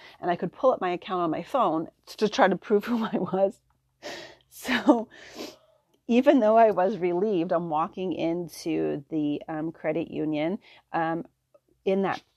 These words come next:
place where, you know, you're relieved. So, like, all the stress is kind of, like, moving off of you. So you're not really, like, I wasn't super buoyant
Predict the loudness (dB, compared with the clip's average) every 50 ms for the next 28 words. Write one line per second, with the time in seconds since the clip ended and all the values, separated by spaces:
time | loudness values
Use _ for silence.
0 | _ _ -4 0 0 2 2 0 -4 -2 -2 -2 0 0 -2 -2 -2 -2 0 0
1 | 0 0 0 0 0 0 0 0 0 0 -2 -4 -4 -4 -2 -2 -2 0 0 0
2 | 0 0 -2 -6 -6 -8 -8 -8 -8 -12 -10 -10 -8 -6 -4 -2 -2 -2 -2 -2
3 | -2 -2 0 0 0 0 2 2 0 0 0 -2 -6 -2 0 0 0 0 0 -2
4 | -2 0 0 0 -2 -4 -6 -6 -6 -4 -4 -2 -2 -4 -4 -6 -8 -10 -8 -6
5 | -4 -2 -2 0 -2 -4 -6 -8 -12 -10 -8 -8 -8 -6 -4 -4 -4 -4 -4 -4
6 | -6 -6 -8 -10